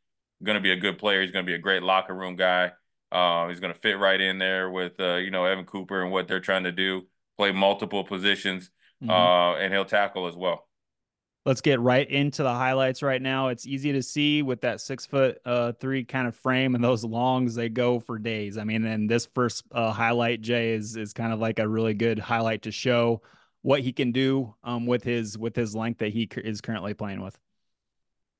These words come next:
Speaker 1: Yeah, you know, when you have long corners, you think of like a, you know, Richard Sherman and guys like that back in the day before you were, you know,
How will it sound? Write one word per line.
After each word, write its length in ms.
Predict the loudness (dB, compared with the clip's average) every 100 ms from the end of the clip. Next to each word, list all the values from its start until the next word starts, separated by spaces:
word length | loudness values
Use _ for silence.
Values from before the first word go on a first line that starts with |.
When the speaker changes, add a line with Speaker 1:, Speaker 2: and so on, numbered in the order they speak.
| 0
Speaker 1:
Yeah, 140 | 2
you 220 | 2 2
know, 80 | 2
when 100 | 4
you 80 | 4
have 120 | 4
long 260 | 4 2 2
corners, 400 | 0 2 0 -2
you 60 |
think 180 | -2 0
of 80 | 2
like 180 | 2 2
a, 160 | 0
you 140 | -2 -2
know, 80 |
Richard 360 | -2 -4 -6 -10
Sherman 640 | -2 0 2 4 4 4
and 260 | 0 -2 2
guys 240 | 4 4
like 180 | 2 0
that 280 | 2 0 2
back 220 | 0 0
in 80 | -4
the 80 | -4
day 260 | -2 -2
before 340 | -4 -12 -8 -6
you 220 | -4 -4
were, 280 | -2 -2 -4
you 180 | -4
know, 260 | -2 -2 -4